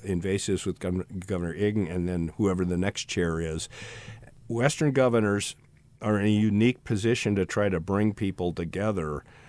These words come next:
um, given that our national politics are so just vicious and polarized.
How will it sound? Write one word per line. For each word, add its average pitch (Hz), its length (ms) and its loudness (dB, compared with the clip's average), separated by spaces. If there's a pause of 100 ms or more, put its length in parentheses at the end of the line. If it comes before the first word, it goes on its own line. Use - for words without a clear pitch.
(140)
um, 90 300 0
given 107 420 2
that 92 160 0
our 87 120 0
national 98 640 0
politics 82 720 -4
are 80 80 -4
so 101 560 0 (300)
just 104 420 -2 (400)
vicious 90 800 0
and 85 220 -4
polarized. 85 840 0